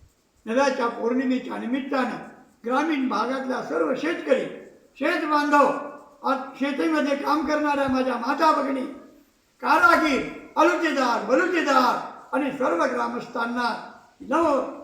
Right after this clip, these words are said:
पौर्णिमेच्या निमित्तानं हार्दिक हार्दिक शुभेच्छा देतो. नवधान आपल्या शेतामध्ये उगवलेलं आहे,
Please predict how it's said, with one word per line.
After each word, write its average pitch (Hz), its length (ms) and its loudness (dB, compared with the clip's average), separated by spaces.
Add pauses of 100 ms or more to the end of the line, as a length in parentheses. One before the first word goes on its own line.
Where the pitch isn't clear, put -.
(1040)
पौर्णिमेच्या 262 640 0
निमित्तानं 233 640 -4 (540)
हार्दिक 262 400 -2 (140)
हार्दिक 247 280 -4 (160)
शुभेच्छा 196 400 -10
देतो. 170 320 -16 (1080)
नवधान 254 540 4
आपल्या 285 360 2
शेतामध्ये 294 500 2
उगवलेलं 302 500 0
आहे, - 220 -2